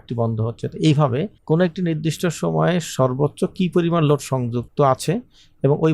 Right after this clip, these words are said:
ভবনে সংযুক্ত সম্পূর্ণ লোডের অনুপাত, এটাই হচ্ছে ডাইভার্সিটি ফ্যাক্টর। একটি ভবনে কখন কোন লোড চালু আছে সেটা কিভাবে বুঝবো? তো এর জন্য বিএনবিসি রুল অনুযায়ী কিছু ফ্যাক্টর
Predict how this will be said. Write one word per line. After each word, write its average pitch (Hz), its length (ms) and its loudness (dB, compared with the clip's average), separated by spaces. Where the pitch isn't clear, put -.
ভবনে 151 360 2
সংযুক্ত 143 380 2
সম্পূর্ণ 170 460 0
লোডের 110 260 0
অনুপাত, 120 320 2
এটাই 147 220 2
হচ্ছে 147 260 -6
ডাইভার্সিটি 110 460 -2
ফ্যাক্টর। - 340 -4
একটি - 200 -6
ভবনে 131 360 2
কখন 151 400 0
কোন 160 140 2
লোড 151 220 2
চালু 139 180 2
আছে - 160 -6
সেটা 139 280 -2
কিভাবে 127 300 0
বুঝবো? 113 300 -4
তো 175 60 2
এর 151 100 2
জন্য 175 220 -2
বিএনবিসি 139 720 0
রুল 135 260 2
অনুযায়ী 123 340 2
কিছু 135 240 0
ফ্যাক্টর 147 420 0